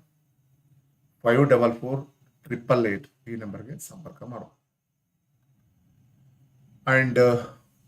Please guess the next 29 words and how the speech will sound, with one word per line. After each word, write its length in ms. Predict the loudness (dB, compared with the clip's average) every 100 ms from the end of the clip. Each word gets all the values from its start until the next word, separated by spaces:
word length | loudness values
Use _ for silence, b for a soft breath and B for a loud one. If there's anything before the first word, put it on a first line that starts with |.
| _ -20 -20 -20 -20 -20 -10
ಮೂರ್ 280 | 2 6 6
ಸಾವಿರದ 380 | 6 6 6 8 8
ಐದ್ನೂರ 360 | 6 4 6
ಎಂಬತ್ತೆಂಟು 920 | 6 6 2 2 2 2 -2 -2 -4
ಕಾನ್ಸ್ಟೇಬಲ್ 760 | -8 -6 -4 -4 -4 -2 0 0
ಹುದ್ದೆಗಳಿಗೆ 420 | -2 -6 -6 -2
ಅಧಿಸೂಚನೆ 720 | -2 -4 -6 -6 -6 -6 -6
ಬಂದಿದೆ. 640 | -8 -10 -10 -10 -10 -12 _ _ _ _ _ _ _ -14
So 120 | -10
ಯಾರಾದ್ರೂ 340 | -4 -4 -4 -8
ಇಂಟ್ರೆಸ್ಟೆಡ್ 360 | -12 -16 -16
ಇದ್ರೆ 160 | -14 -8
ಹಾಕ್ಬೋದು. 320 | -8 -10 -14
ಇದು 260 | -8 -4 -4
ಪ್ರಕಟವಾದ 600 | -4 -2 0 0 -2 -4
ದಿನಾಂಕ 360 | -6 -6 -2 -2 -2 -6
ಇಪ್ಪತ್ತೈದು 640 | -14 -6 -6 -4 -4 -4 -6
ಜುಲೈ 480 | -6 -6 -2 -2 -4 -14 _
ಎರಡು 220 | -10 -8 -6
ಸಾವಿರದ 640 | -4 -4 -2 -2 -2 -10
ಇಪ್ಪತ್ತೈದು. 760 | -16 -14 -4 -2 -2 -6 -20 _ _ _ _ _ _ _ _ _ _ _ _ _
So 80 | -14
ಸರ್ಕಾರಿ 520 | -8 -6 2 6 8
ಉದ್ಯೋಗಕ್ಕಾಗಿ 680 | 8 2 -2 -4 -4 -6 -6
ಕಾಯ್ತಿರ್ತಕ್ಕಂಥ 680 | -4 -6 -6 -10 -12 -12 -10
ನಿರುದ್ಯೋಗಿಗಳಿಗೆ 580 | -10 -8 -8 -8 -10 -12
ಬಿ 280 | -2 6
ಎಸ್ 240 | 8 8 4
ಎಫ್, 200 | -4